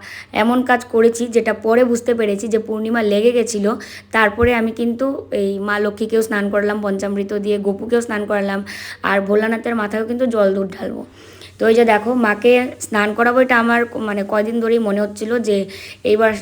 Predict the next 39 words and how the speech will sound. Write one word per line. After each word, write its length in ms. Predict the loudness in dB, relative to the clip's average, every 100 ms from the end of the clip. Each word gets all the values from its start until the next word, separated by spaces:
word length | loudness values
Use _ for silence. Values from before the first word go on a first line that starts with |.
| -8 -6
শাড়িটা 300 | -2 -2 0 -2
বদলে 240 | -2 -2 -2
দেবো, 160 | 0 0 -4 -12 -20 -20 -4 -2
এইবার 220 | 2 2 0 -2 -4
যখন 180 | -2 -4
আমি 100 | -2 0
লক্ষ্মীর 260 | -2 -2 -2 0
ঘট 120 | -2 -2
বসাবো 220 | -2 -2 -2
তখন 180 | -2 -4 -4 -6
স্নান 240 | -2 0 0
করিয়ে 260 | -2 -2 -2
সুন্দর 220 | -2 -2 -2
করে 120 | -2 -2
পরাবো। 260 | -2 -2 -8 -14 -18 -20 0
তো 40 | 4
এগুলো 160 | 6 4 2
তো 40 |
মা 160 | 4 4 2
করতে 200 | 0 0
পারে 240 | 2 2 2
না, 40 | -2 -6 -18 -20 -6 0
যখন 160 | 0 0 0
আমি 140 | 0 -2 -2
ঘট 120 | -2 -2
বসাই 220 | -6 -6 -4
তখন 160 | -4 -2 -6
আর 60 | -6
কি 60 | -6
করি, 180 | -6 -8 -14 -20 -20 -4
তো 40 | -2
এই 100 | 0
জন্য 140 | 0 0 -4
আজকে 200 | -4 -4
করে 120 | -2 -2
ফেললাম। 260 | -4 -6 -6
তো 80 | -12 -14
দেখো, 160 | -14 -14
আমার 140 | -14